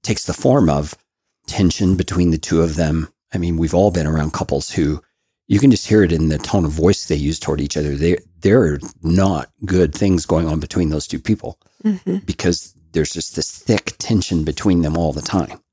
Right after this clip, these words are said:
Speaker 2: Yeah, they haven't kept short accounts, so it's built up and it's this huge mess.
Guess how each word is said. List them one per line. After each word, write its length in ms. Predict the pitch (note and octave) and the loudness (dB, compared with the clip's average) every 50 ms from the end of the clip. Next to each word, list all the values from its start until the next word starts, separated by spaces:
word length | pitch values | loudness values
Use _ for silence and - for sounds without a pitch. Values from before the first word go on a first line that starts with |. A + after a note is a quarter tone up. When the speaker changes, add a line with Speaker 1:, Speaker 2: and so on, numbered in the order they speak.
| _ _ _ _ _ _ _ _ _ _ _ - | _ _ _ _ _ _ _ _ _ _ _ 0
Speaker 2:
Yeah, 320 | - G#3 G#3+ G3 F#3 - - | 2 2 2 2 0 0 0
they 100 | - F3+ | 0 -2
haven't 380 | G3 A3 G#3 A#3+ A#3+ - - - | 0 2 2 2 2 2 0 0
kept 200 | - G#3 F#3+ - | 0 0 0 0
short 300 | - - - F#3 F3 F3+ | -4 -2 0 2 2 2
accounts, 480 | E3 - - F3+ D3+ D3 - - - | 0 -2 -2 -2 0 0 -2 -4 -6
so 280 | - - - E3+ D#3+ E3 | -6 -2 0 2 2 2
it's 200 | D#3+ - - F#3 F3 | 0 -2 -4 -10 -2
built 340 | - E3+ F3 F#3 G#3+ - - - | 0 2 2 2 2 0 -2 0
up 280 | F3+ G#3 G#3 - - | 2 2 2 2 0
and 100 | D#3+ D#3+ | -2 -2
it's 220 | D#3 D3+ - - - | -2 -2 -4 -4 -4
this 360 | - F3+ - - - - _ _ _ _ _ _ _ | -4 -4 -4 -8 -14 -16 _ _ _ _ _ _ _
huge 680 | - - - - - - A3 G3+ F#3+ G3 F#3 - - - | -16 -14 -14 -12 -4 0 2 4 4 4 2 0 -4 -4
mess. 720 | E3+ D#3+ E3 F#3+ F3+ - - - G3 - - - - _ | -2 0 0 0 0 0 0 0 -2 -4 -8 -14 -18 _